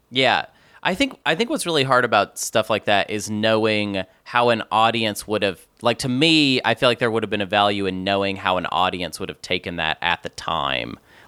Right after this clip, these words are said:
Like, w-, when they did this, was there even an outcry? Or is it that <coughs> we're, we are now kind of so culturally woken up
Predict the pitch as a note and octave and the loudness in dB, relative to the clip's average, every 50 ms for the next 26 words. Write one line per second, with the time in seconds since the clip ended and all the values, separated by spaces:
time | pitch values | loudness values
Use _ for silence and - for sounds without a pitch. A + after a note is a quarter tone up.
0 | _ - G2 G2+ G2 F#2 - - - _ _ _ _ _ _ _ _ - - - | _ -2 0 0 0 0 -4 -10 -20 _ _ _ _ _ _ _ _ -18 -18 -18
1 | _ _ - - A#2 D3 D3 C#3+ C#3+ C#3 B2+ G2+ F#2 C3+ D3+ C#3+ A#2 G2+ G#2+ G2+ | _ _ -10 0 2 2 2 4 2 2 0 0 0 0 0 0 0 0 0 0
2 | G2 F#2 - - - - _ _ _ - G#2 A2 A#2 A#2 G#2+ - A#2 A2+ A2 G#2+ | 0 0 -2 -6 -8 -10 _ _ _ -4 2 4 4 4 2 2 0 2 4 4
3 | G#2 G#2 G2+ G2+ - - - C3 B2+ C3 A#2 A#2 B2 A2+ A2 G#2+ G#2 G2+ G2 - | 4 4 2 0 -2 -4 -4 0 0 0 2 2 2 4 2 0 0 -2 -6 -8
4 | _ - - A2 G#2+ G2 - G#2 A#2 A2+ - - - - F2+ D2+ B1+ A#1+ A1+ G#1+ | _ -10 -8 -6 -6 -2 2 2 2 2 2 -2 -2 0 0 0 0 -2 -4 -6
5 | G1+ - - - - B2 A#2+ G#2+ C3 C3+ B2 B2+ B2+ G#2+ - A2+ A2+ G#2+ G#2 G2 | -8 -12 -8 -2 0 2 2 4 2 0 2 2 0 0 4 4 4 6 4 4
6 | - - - - - - - - G#2 G2+ A2+ C3 C3 C3+ C3 B2 A#2+ A#2 A2+ G#2+ | 2 -2 -8 -10 -12 -14 -14 -14 -10 -6 -4 -2 0 2 2 2 2 2 2 0
7 | G2+ - _ _ _ _ _ _ _ _ _ _ _ - A#2 A#2+ C3+ C#3 C3 B2 | -2 -6 _ _ _ _ _ _ _ _ _ _ _ -10 -4 0 2 2 4 2
8 | A#2 A#2+ B2 B2 B2+ B2+ A#2+ A#2 A2 G#2 - - C3 A#2+ A2+ G#2+ G2 - - _ | 2 2 2 2 2 4 4 2 2 0 -4 -4 -2 0 0 0 -2 -4 -6 _
9 | _ _ _ _ - - - - - - - C#3 C3 C3 B2 A#2 A#2 A2+ G2 - | _ _ _ _ -14 -10 -6 -4 -4 0 2 4 4 4 4 4 2 0 -2 -4
10 | - - C3+ B2+ - - B2 A2 A2 G#2 G2 G#2 A2 A2 - A#2+ G#2 G2+ G2+ G2+ | 0 2 2 2 2 -2 -2 0 0 2 4 2 2 2 2 0 0 2 2 2
11 | - - | 0 -2